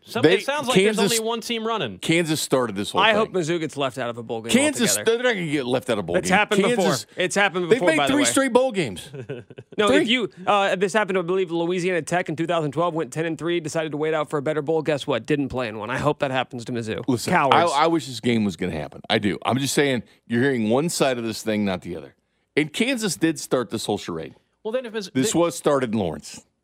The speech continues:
Speaker 1: if Missouri, i-, if it
Speaker 3: Kansas
Speaker 1: really
Speaker 3: leave the Big twelve?
Speaker 2: This whole "we're not playing you" crap.
Speaker 3: Did Kansas leave the Big twelve?
Speaker 2: Huh?
Speaker 3: Did Kansas leave the Big twelve in two thousand twelve? Am I
Speaker 2: They would have if given out the opportunity. Missouri's in the V I P section with the S E C. Kansas would have. They are.
Speaker 3: <laughs>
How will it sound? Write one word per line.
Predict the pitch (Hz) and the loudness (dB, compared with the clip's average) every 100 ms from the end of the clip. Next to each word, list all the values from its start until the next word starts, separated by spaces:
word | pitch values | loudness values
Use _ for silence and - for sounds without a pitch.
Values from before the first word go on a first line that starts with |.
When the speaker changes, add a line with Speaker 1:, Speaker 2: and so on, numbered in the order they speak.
| _ _ - | _ _ -10
Speaker 1:
if | 170 | -6
Missouri, | 170 156 202 233 220 196 175 | -6 -4 -4 -4 -6 -6 -6
i-, | 175 | -4
if | 165 | -4
it | |
Speaker 3:
Kansas | 170 165 | -2 0
Speaker 1:
really | 202 233 | 0 -2
Speaker 3:
leave | 214 | -2
the | 220 | -6
Big | 180 220 | -4 -6
twelve? | - 240 302 - - | -2 -4 -4 -4 -2
Speaker 2:
This | 160 | 2
whole | 180 156 | 4 4
"we're | 165 | 4
not | 151 117 | 2 2
playing | 143 139 131 | 2 4 2
you" | 131 | 0
crap. | - 123 127 | 4 4 4
Speaker 3:
Did | 185 196 | 0 0
Kansas | 254 294 311 | 0 0 -4
leave | 254 | -4
the | |
Big | 220 202 | -4 -4
twelve? | 165 127 220 _ _ _ | -2 -2 -2 _ _ _
Speaker 2:
Huh? | 175 285 - _ | -2 -2 -4 _
Speaker 3:
Did | - 139 | -10 -2
Kansas | 220 294 170 | -2 -2 -2
leave | 170 226 | -2 -2
the | 190 | -4
Big | 170 156 | -4 -4
twelve | 135 127 202 | -2 0 -2
in | 196 | -4
two | 208 | -2
thousand | 220 208 | -2 -2
twelve? | 220 226 233 _ _ _ - | -2 -2 -2 _ _ _ -2
Am | - | 2
I | |
Speaker 2:
They | 220 | 4
would | 113 175 | 4 4
have | 214 147 - | 2 -2 -2
if | 135 107 | -2 0
given | 135 139 | 0 2
out | 135 | 0
the | 131 | 2
opportunity. | 135 135 - 160 180 147 | 0 0 0 2 2 2
Missouri's | 131 135 247 185 | 2 2 2 0
in | 156 | 0
the | |
V | 127 143 | 2 0
I | 120 | 0
P | - 202 220 | -2 -2 -2
section | - 120 - 107 | 0 -2 -2 -2
with | 107 | -2
the | 107 107 | 0 -2
S | - | -2
E | 95 | -4
C. | - 143 - - 190 170 208 196 160 - | -2 -2 -4 -8 -6 -4 -4 -6 -4 0
Kansas | 220 240 165 | 0 0 -2
would | 160 | -2
have. | 165 110 - - _ | -2 -6 -16 -20 _
They | 214 | 2
are. | 330 415 - - _ - | 4 2 0 -6 _ -10
Speaker 3:
<laughs> | - | -10